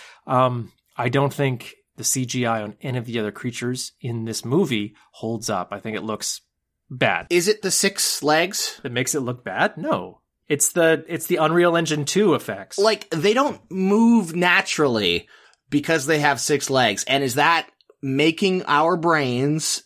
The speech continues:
Speaker 2: be like, "That's not real"?
Speaker 1: No.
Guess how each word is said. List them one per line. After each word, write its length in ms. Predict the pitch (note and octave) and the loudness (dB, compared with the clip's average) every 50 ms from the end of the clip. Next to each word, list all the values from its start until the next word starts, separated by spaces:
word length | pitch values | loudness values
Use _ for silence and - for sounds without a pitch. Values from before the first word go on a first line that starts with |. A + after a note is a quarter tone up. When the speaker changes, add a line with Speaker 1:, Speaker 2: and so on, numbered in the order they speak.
| _ - | _ -6
Speaker 2:
be 160 | A#2 C3+ D3 D3 | 0 2 4 4
like, 280 | C#3 C3+ C3 A#2+ - | 4 4 2 0 -2
"That's 420 | - A2+ B2+ B2 B2 B2+ - - C3+ | -2 0 2 2 2 2 -2 -4 -2
not 340 | C3+ B2 B2 A#2 - - | 0 0 0 0 0 0
real"? 420 | A2 A#2 A#2 G#2+ D#2 - - - _ _ _ _ _ _ - | 0 2 2 2 0 -2 -8 -14 _ _ _ _ _ _ -16
Speaker 1:
No. 580 | C3 B2 B2 C#3 D#3 D3+ C3 G#2+ F#2 F#2 - | -10 -6 -2 0 2 2 2 0 -2 -6 -12